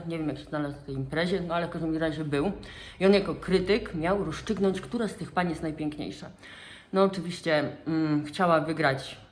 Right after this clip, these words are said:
At-, y, Afrodyta i powiedziała Parysowi tak: "Parysie, daj mi to jabłuszko, a ja ci zaskarbię,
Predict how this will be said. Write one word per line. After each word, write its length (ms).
At-, 240
y, 260
Afrodyta 600
i 60
powiedziała 560
Parysowi 460
tak: 280
"Parysie, 320
daj 320
mi 100
to 100
jabłuszko, 960
a 280
ja 260
ci 140
zaskarbię, 720